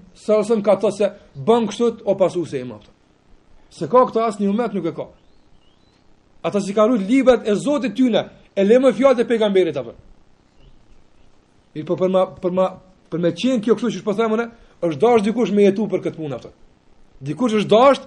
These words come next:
me jetu për këtë punë, aftë. E veç këtë aspekt nëse e marrëm, mos flasim aspekte tjera.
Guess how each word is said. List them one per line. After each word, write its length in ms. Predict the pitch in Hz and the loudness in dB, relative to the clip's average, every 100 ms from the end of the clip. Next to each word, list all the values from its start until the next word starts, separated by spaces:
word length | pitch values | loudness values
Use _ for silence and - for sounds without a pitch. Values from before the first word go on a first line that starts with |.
| - _ _ _ 170 | -18 _ _ _ -2
me 140 | 202 | 0
jetu 180 | 196 226 | 0 -2
për 140 | 185 160 | -4 -6
këtë 120 | 147 | -8
punë, 200 | 156 135 | -8 -12
aftë. 120 | - - _ _ _ _ _ _ _ _ _ _ _ _ _ _ _ | -14 -20 _ _ _ _ _ _ _ _ _ _ _ _ _ _ _
E 120 | 160 | 0
veç 300 | 160 254 - 170 - _ - - | 4 2 0 -14 -20 _ -20 -4
këtë 180 | 247 240 | -2 0
aspekt 340 | 202 254 226 | 0 0 0
nëse 200 | 214 202 | 0 0
e 60 | 196 | 0
marrëm, 280 | 196 165 147 | 0 -2 -2
mos 120 | 185 | -4
flasim 220 | 226 220 208 | -4 -2 -4
aspekte 280 | 220 202 190 | -4 -4 -4
tjera. 240 | 214 170 | -4 -6